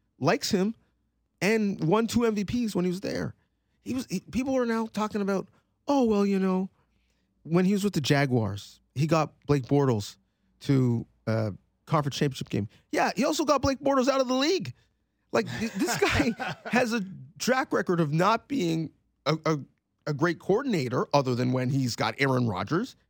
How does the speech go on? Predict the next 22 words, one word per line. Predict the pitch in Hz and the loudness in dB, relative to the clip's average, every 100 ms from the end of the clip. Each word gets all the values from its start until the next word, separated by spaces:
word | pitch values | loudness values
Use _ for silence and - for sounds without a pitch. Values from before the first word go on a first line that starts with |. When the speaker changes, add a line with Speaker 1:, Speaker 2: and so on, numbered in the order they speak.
| _ _ _ _ _ _ | _ _ _ _ _ _
Speaker 1:
And | 226 254 247 | 0 2 2
now | 269 294 | 2 2
we've | 269 226 | 0 -4
seen | - 247 277 | -4 -2 -2
a | |
track | 208 190 185 | 0 0 0
record | 190 202 196 | -2 0 0
of | 190 | 0
not | 196 196 | 0 0
being | 202 202 196 190 - | 0 0 0 -2 -6
a | 180 | -4
great | 220 | -4
coach. | 208 247 | -2 -2
He | - | 0
didn't | 247 | 0
make | 226 226 | 0 -2
it | 208 | -4
to | 214 | -2
the | |
end | 196 | -2
of | 180 | -2
his | 170 | -4